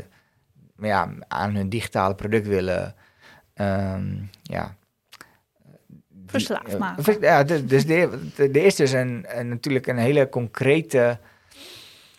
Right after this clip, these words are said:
Speaker 1: negatieve kant aan dit hele gedeelte van ons werk ook. En dan
Speaker 2: Mhm.
Speaker 1: kom ik ook weer terug op, eh, een podcast die we eerder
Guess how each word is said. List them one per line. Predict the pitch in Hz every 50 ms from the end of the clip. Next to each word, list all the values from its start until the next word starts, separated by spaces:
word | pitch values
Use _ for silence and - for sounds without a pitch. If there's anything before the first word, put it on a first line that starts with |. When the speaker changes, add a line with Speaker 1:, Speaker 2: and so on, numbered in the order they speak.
| _ _ _ _ _
Speaker 1:
negatieve | _ - 110 113 120 156 165 151 - - - 156 160 135 110 104
kant | - - 147 113 98 104 110 - - - _ _
aan | _ 131 135 127 120 107 104 101 107 127 _ _ _ _ _ _ _ _ _ _
dit | - 147 131 113
hele | - 117 117 120 117 107 101 101 104 104 104 107
gedeelte | 104 - 110 107 120 131 131 -
van | - 127 127
ons | 117 104 101
werk | 101 120 123 101 98 - - 50
ook. | 50 - _ - - _ _
En | _ - - 110 123 92 90
dan | 87 87
Speaker 2:
Mhm. | 87 -
Speaker 1:
kom | 113 110
ik | 110
ook | 113 123 117
weer | 117 107 110
terug | - 151 147 127 -
op, | 127 110 - -
eh, | 139 131 123 123 127 127 - -
een | - 127 123 120 120 120 117 - - _ _ 135 -
podcast | - 151 147 - 139 -
die | - 127
we | 117
eerder | 120 127